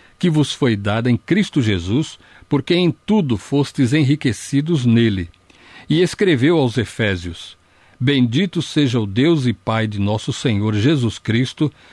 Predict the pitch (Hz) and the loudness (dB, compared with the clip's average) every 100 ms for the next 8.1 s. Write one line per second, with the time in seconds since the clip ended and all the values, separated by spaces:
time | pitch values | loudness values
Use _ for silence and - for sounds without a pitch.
0 | - 196 190 170 151 139 127 - 113 107 | -6 0 2 2 2 0 -2 -2 0 2
1 | 135 120 - - 196 180 127 110 101 113 | 2 2 -2 -2 0 2 0 0 0 0
2 | 131 - 117 110 175 - 120 107 - 98 | 0 0 -2 0 -2 -2 -2 -2 -2 -2
3 | 120 151 - - - - 120 135 127 120 | -2 -4 -12 -20 -20 -4 0 2 4 4
4 | 156 120 113 123 - 170 117 107 110 143 | 4 4 2 2 0 -2 0 -2 -2 -2
5 | 123 156 - 123 117 - - - _ - | 0 0 2 0 0 -6 -14 -16 _ -20
6 | - - - - 165 156 170 185 156 113 | -20 -20 -20 -6 -4 -2 0 2 2 0
7 | 104 - 120 135 127 113 - 139 127 113 | -2 -4 -2 0 0 -4 -4 0 2 2
8 | 92 | 0